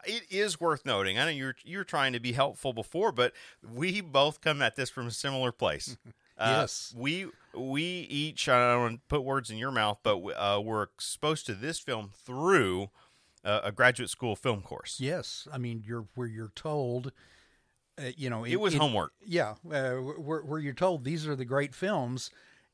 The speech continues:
Speaker 2: and that comes very much from a critical academic perspective.
Speaker 1: Mm-hmm.
Speaker 2: And, um, this is one of those that is now i-, in current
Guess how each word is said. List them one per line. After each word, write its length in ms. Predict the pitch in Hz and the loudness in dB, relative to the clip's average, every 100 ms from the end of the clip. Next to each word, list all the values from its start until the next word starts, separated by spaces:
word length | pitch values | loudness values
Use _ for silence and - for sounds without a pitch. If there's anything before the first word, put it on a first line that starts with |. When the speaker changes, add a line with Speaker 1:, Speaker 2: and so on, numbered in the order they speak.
| - | -4
Speaker 2:
and 400 | 139 131 127 123 | 0 2 0 0
that 240 | 135 170 | 0 0
comes 200 | 165 139 | -2 -4
very 220 | - 147 | -2 -2
much 260 | 160 151 - | 0 -2 -4
from 300 | - 131 120 - | -6 -4 -4 -6
a 320 | 113 107 98 _ _ _ | -6 -8 -10 _ _ _
critical 640 | - 143 156 160 156 151 143 | -2 -2 0 0 0 0 -2
academic 540 | 135 147 143 147 143 | -4 -4 -8 -8 -8
perspective. 800 | 143 - 143 139 - 135 127 120 - | -8 -6 -4 -4 -4 -6 -6 -12 -16
Speaker 1:
Mm-hmm. 200 | 80 98 - | -12 -12 -12
Speaker 2:
And, 540 | 147 123 120 117 107 143 _ 131 | -4 -2 0 -2 -4 -10 _ -8
um, 340 | 117 110 120 | -6 -6 -6
this 240 | 120 143 165 | -6 -6 -6
is 80 | 151 | -6
one 180 | 190 185 | -4 -2
of 60 | |
those 360 | 120 113 107 - | -2 -2 -4 -6
that 220 | 120 113 120 - 202 151 | -6 -8 -10 -16 -14 -10
is 300 | 139 120 107 | -6 -6 -4
now 540 | 113 123 127 135 220 190 | -6 -2 -2 -2 -4 -8
i-, 160 | 127 120 135 | -10 -10 -6
in 360 | 117 110 113 - | -4 -4 -6 -10
current 360 | - 147 143 | -8 -4 -6